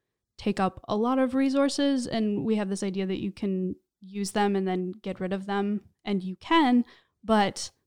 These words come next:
there's an incredible amount of work and energy that goes into making them. There's a lot of water. There's a lot of processing and energy. There's a lot of chemicals that are sometimes used depending on, on what textile is being made.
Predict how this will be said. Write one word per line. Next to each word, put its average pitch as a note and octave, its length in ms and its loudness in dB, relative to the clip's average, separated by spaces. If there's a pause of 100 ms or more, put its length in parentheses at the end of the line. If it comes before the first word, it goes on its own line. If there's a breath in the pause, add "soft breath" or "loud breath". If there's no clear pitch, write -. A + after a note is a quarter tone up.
there's A#3+ 180 4
an A#3 80 8
incredible A3+ 480 4
amount G3 280 2
of F#3 140 -4
work G3 380 -2 (400)
and G#3 180 0
energy F#3+ 680 -2
that F#3+ 140 -4
goes F#3 220 -2
into F#3+ 280 -2
making F#3 280 -4
them. F3 140 -6
There's F3 200 -8
a - 40 -14
lot F#3 200 -12
of F3 80 -10
water. G#3 440 0 (440 soft breath)
There's G#3 160 -2
a F#3+ 60 -2
lot F3+ 200 -2
of F3 420 -8
processing G3 600 -2
and F#3 100 -4
energy. G3+ 540 -4
There's F#3+ 340 -6
a F#3+ 80 -8
lot F3+ 160 -6
of F#3 80 -10
chemicals G3+ 500 -4
that G3+ 100 -4
are G3+ 80 -4
sometimes G3+ 440 -4
used G3+ 200 -6
depending G3 360 -6
on, F#3 240 -8
on G3 140 -2
what F#3+ 200 -6
textile A3 540 -6
is G#3+ 100 -4
being A3+ 200 -2
made. A3 280 -4